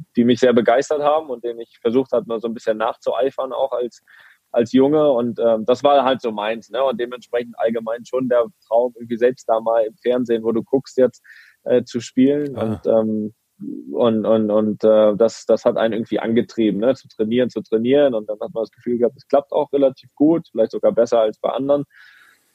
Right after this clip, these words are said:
Speaker 1: Ja, und das hat dann eben weiter motiviert, ne? Ähm, das, das irgendwie zu schaffen. Und, ähm,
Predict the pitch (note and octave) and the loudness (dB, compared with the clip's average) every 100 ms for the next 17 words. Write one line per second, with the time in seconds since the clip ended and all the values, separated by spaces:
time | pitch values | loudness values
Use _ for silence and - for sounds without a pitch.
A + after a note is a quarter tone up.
0 | _ G#2+ A#2+ D#3 C3+ B2+ C#3+ D3 D3 C#3+ | _ 2 2 2 2 0 0 -2 -2 -4
1 | C#3+ B2+ D3 D#3+ B2+ B2 A#2+ A#2 A#2 A2 | -2 0 0 0 -4 -4 -2 0 0 0
2 | B2 D#3+ F3+ B2+ B2 A#2+ A#2 A2+ A2+ - | -4 -4 -6 -6 -4 -4 -6 -10 -12 -2
3 | A#2+ - A#2+ A2+ - C3 C3 A#2+ - A2+ | -2 -2 -4 -2 -2 -2 -2 -6 -8 -4
4 | C3+ D3+ A2+ G2+ G2+ F#2+ G#2 G#2 G2+ G2+ | -2 -2 -6 -8 -8 -10 -8 -8 -8 -16
5 | G#2 | -20